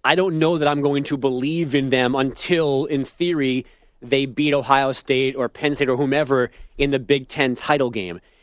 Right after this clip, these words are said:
Is that fair rationale for a committee member, like, looking ahead and waiting for that? Or am I only supposed to be thinking about what they've done up until that moment when I give them a ranking?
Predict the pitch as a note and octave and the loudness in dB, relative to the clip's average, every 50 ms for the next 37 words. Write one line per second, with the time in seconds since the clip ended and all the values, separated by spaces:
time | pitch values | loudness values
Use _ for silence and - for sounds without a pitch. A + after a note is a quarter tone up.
0 | _ _ _ _ - D3+ C#3 A#2 C3 E3 F#3 G3+ - - - - - - F3 F3+ | _ _ _ _ -4 -2 -2 0 0 0 0 0 -2 -6 -14 -4 0 0 2 2
1 | F#3 F#3+ F#3+ G3 F#3+ C#3+ C3+ E3 E3 F3 E3+ - - D#3 D3+ D3+ D#3+ E3+ F3+ - | 2 0 0 0 -2 0 0 0 2 2 2 0 0 2 2 4 4 2 0 0
2 | - D#3+ C#3+ B2+ - - C#3 C3 D3 E3+ G3+ G#3 G3 G3 G3+ G3+ G3+ F#3+ E3 D3+ | 0 0 0 0 0 -2 0 0 0 0 0 0 0 0 2 2 2 0 0 -2
3 | G#2+ A2 C3+ E3 - - E3+ E3+ D3+ C3+ B2+ D#3 E3 F3 E3 D#3 C#3 C3+ B2+ C#3 | -2 -2 -2 -2 0 0 0 0 0 0 0 0 0 2 2 2 0 0 0 0
4 | D3 D#3+ D#3+ E3 F3 F3 - - F3 F3 F3 F3 E3+ D#3+ D3+ D3 D3 D#3 E3+ F3+ | 0 0 0 0 -2 -2 -2 -2 0 2 2 2 2 2 0 2 2 2 2 2
5 | F3 E3+ F3 F3 E3+ - - E3+ E3 D3+ - C#3+ D3 C3+ - - D#3+ D3 - D3+ | 0 0 0 -2 -2 0 0 0 0 0 0 -2 -2 -2 0 -2 -2 0 0 0
6 | C#3 C3 C#3 C3+ C3 B2 C3+ D3 - - D3 C#3 B2 A2+ - D3+ C#3 C#3 C3 C3 | 2 2 2 2 2 2 0 0 2 2 2 2 2 0 0 2 2 4 2 0
7 | - - - - _ _ _ - D3+ D3+ - D3+ D3+ - - E3 D3+ C#3 C3 C3 | -2 -6 -12 -20 _ _ _ 0 0 2 2 0 0 0 0 0 2 2 2 2
8 | B2+ B2 A#2+ B2+ B2+ C#3 C3+ A#2+ A2 G#2+ G2 A#2 B2 B2 A#2+ A#2 A#2 B2+ B2 A#2 | 2 0 0 2 2 2 2 2 -2 -2 -2 -2 0 0 0 0 0 0 -2 0
9 | G#2+ A#2 A2+ A2 G#2 G#2+ G#2 G2 F2+ - F2 D2 - | 0 -2 0 0 0 0 0 -2 -2 -6 -8 -12 -12